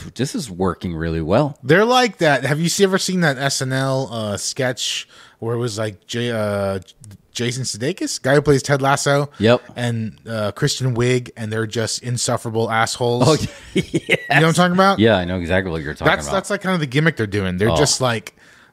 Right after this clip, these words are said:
Speaker 2: millennial Instagram assholes.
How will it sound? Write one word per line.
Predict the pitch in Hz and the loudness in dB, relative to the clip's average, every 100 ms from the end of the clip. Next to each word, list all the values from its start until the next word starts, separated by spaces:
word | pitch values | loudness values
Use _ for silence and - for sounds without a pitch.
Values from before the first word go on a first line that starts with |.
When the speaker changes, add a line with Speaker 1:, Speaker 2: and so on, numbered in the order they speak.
| - | -4
Speaker 2:
millennial | 120 127 139 156 160 151 147 147 147 143 | 0 2 4 4 6 6 6 6 4 0
Instagram | 123 139 143 - 120 127 127 127 127 123 117 110 | -2 0 0 -2 -2 0 2 2 2 0 -2 -2
assholes. | 120 120 - 107 95 82 - - | 0 0 -2 -4 -4 -4 -8 -10